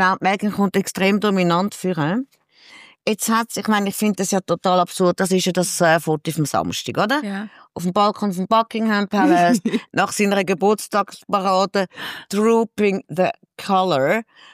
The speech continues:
Speaker 1: Nachher hat's plötzlich ganz viel Kritik gegeben, sie sei nicht altersgerecht angezogen mit seinen, das sei doch kein Mädchenkleid.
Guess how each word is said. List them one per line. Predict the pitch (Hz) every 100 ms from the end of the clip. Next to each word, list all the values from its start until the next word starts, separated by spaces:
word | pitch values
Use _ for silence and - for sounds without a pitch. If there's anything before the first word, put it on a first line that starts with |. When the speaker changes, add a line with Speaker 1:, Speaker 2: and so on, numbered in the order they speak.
| _ _ -
Speaker 1:
Nachher | 226 240 254 240
hat's | 233 -
plötzlich | 220 226 - -
ganz | 214 226 240
viel | - 220
Kritik | - - 196 - 240 - -
gegeben, | 190 185 233 294 _ _ _ _ _
sie | - 233 233 202 214 254 294 _ _ _
sei | - 214
nicht | 220 208 208 -
altersgerecht | 175 208 - 190 - 180 175 170 165 151 -
angezogen | 139 160 185 - 185 160 190
mit | 165 175 -
seinen, | 170 147 165
das | 127 156
sei | 175
doch | 165 160 156 -
kein | - 160
Mädchenkleid. | 123 151 - 170 135 101 123 170